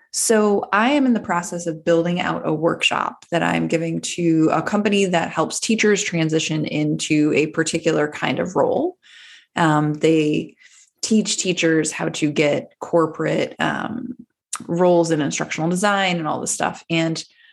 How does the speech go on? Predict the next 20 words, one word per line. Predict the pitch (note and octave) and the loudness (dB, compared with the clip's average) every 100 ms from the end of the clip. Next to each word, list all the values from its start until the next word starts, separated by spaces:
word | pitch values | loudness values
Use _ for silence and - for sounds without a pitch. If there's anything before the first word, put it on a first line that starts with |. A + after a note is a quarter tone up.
| _ - | _ -4
one, | F3 F#3 F#3 F3+ E3+ | 0 2 4 4 2
the | |
workshop | F3 A#3+ B3 F3+ E3+ | 2 2 2 0 0
I'm | D#3+ | -2
building | D#3+ D#3+ D#3+ | -4 -6 -6
for | E3 | -6
them | E3 | -4
is | D#3+ D#3+ | -4 -2
all | D#3 | 0
about | E3 E3 D#3+ - _ _ _ - | 0 2 0 -2 _ _ _ -6
change | - G#3 E3+ - - - | -2 0 -2 -2 -6 -4
and | - D#3+ | -2 -2
transition | - D#3+ D#3 F3 - C#3 | 0 0 2 2 2 0
and | - | -2
how | - - | -2 -2
to | - F#3+ | 0 0
manage | F#3+ G3 F#3+ F3 D#3 - | 2 2 2 2 0 -4
change | - D3+ C#3 | -2 -2 -2
and | - | -4
transition. | - D#3 - - - - - | -2 -4 -4 -4 -4 -6 -8